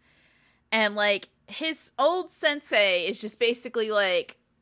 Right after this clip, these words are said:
"Grr, I hate that you became a Power Ranger. You wasted your skills on being a Power Ranger." And we're, first of all, we're like, "Why do you have so much beef against the Power Rangers?" At which Kurt made the joke that his, like, his old dojo was in the abandoned warehouse district.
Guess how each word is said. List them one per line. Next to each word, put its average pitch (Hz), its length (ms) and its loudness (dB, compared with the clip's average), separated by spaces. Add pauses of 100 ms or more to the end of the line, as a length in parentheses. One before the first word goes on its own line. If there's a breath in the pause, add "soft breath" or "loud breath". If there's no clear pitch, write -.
(360)
"Grr, 226 500 6
I 190 60 4
hate 277 320 2
that - 140 -2
you 226 140 -8
became 220 280 -4
a 190 80 -2
Power 220 460 8
Ranger. 185 300 -2
You 214 200 -8
wasted 247 400 -2
your 220 120 -2
skills 240 340 4
on 208 160 2
being 226 280 -6
a 202 40 -4
Power 226 400 8
Ranger." 180 640 -2 (460 soft breath)
And 254 80 0
we're, 285 80 2
first 494 260 6
of 349 80 -2
all, 294 140 6
we're 277 120 0
like, 269 200 0
"Why 415 460 6
do 311 100 -10
you 339 100 -2
have 277 120 2
so 302 100 -6
much 247 240 -8
beef 269 220 -6
against 254 240 -4
the - 80 -18
Power 233 380 4
Rangers?" 185 500 -4
At 196 40 -8
which 196 280 -10
Kurt - 340 2
made 294 220 4
the 233 80 -4
joke 220 480 2
that 202 180 0
his, 214 240 -8
like, 196 280 0
his 240 120 -4
old 233 240 2
dojo 214 420 2
was 196 140 -4
in 208 80 -6
the 202 100 -8
abandoned 202 440 0
warehouse 190 440 4
district. 170 600 -2